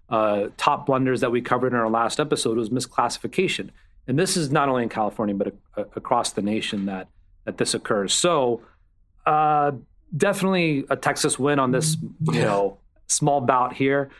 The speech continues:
Speaker 1: but, uh, it, it's still a concern for Texas employers.
Speaker 2: Yeah, I, I think that's a good way to put it. It's,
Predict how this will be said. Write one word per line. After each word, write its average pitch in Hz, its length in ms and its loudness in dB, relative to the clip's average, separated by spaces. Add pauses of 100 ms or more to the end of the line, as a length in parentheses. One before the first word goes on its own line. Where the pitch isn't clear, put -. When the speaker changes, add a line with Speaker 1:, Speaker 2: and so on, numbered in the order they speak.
(180)
Speaker 1:
but, 127 420 0
uh, 107 480 0
it, 123 240 -6 (680)
it's 123 160 -2
still 160 320 0
a 131 60 -2
concern 117 420 0
for 110 120 -4
Texas - 380 -4
employers. - 600 -10 (240)
Speaker 2:
Yeah, 156 420 0
I, 185 200 0
I - 20 0
think 156 160 0
that's 135 140 0
a 127 40 0
good 120 120 0
way 113 140 2
to 101 80 -2
put 110 220 -2
it. 92 140 0
It's, - 420 -4